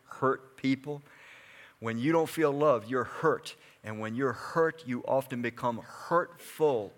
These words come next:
to others. We, we have to have love, folks. We, we need an atmosphere of love. We, we need a steady appetite of love. It's what makes us unique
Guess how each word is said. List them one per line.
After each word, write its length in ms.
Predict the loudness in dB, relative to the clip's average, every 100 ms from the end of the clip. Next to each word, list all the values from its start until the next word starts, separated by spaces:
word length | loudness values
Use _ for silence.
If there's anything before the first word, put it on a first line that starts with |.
| -12
to 200 | -10 0
others. 480 | 2 2 -2 -12 -14 -16 -20 -20 -20 -20 _ -12
We, 120 | -8
we 180 | -4 -2
have 320 | 2 2 2
to 80 | -4
have 240 | -4 -4
love, 240 | -2 -2 -2
folks. 320 | -4 -4 -6 -14 -14 -6
We, 220 | 2 2 2 -8 0
we 140 | 2
need 260 | 2 2 4
an 80 | 6
atmosphere 600 | 6 4 0 -6 -2 -2
of 140 | 0
love. 300 | 0 0 0
We, 240 | 0 0
we 160 | 0 -2
need 140 | 0
a 40 | 0
steady 380 | 2 4 6 6
appetite 500 | 4 2 0 0 0
of 160 | -2
love. 380 | 0 0 0 -4 -12 -20 -20 _ -6
It's 300 | -4 -4 -2
what 220 | -2 -2
makes 460 | -2 0 0 0 -4
us 240 | -4 -4
unique 640 | -4 -4 -2 -2 -2 -6